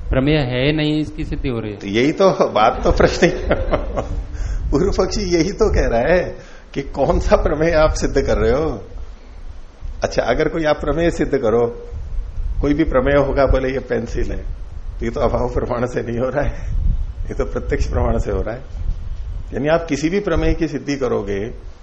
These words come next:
Speaker 2: ना तो प्रत्यक्ष से करोगे, अनुमान से करोगे, शब्द से करोगे, उपमान से करोगे, अभाव से तो नहीं कर सकते,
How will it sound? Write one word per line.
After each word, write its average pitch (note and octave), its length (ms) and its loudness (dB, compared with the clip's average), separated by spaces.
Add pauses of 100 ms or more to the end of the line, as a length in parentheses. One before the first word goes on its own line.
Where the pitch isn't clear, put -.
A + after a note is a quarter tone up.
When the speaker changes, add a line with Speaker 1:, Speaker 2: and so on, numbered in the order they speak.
(160)
Speaker 2:
ना B2+ 80 -2
तो - 100 -4
प्रत्यक्ष - 540 -2
से D3 100 0
करोगे, C3+ 500 0
अनुमान A2+ 480 0
से - 220 -4
करोगे, C3 360 -2 (720)
शब्द - 300 0
से C#3 160 0
करोगे, B2 360 0
उपमान B2 440 -2
से C#3 160 2
करोगे, A2+ 300 0 (560)
अभाव D#3+ 300 6
से F3+ 140 4
तो F3 100 2
नहीं D3+ 180 2
कर A2 100 2
सकते, - 340 -4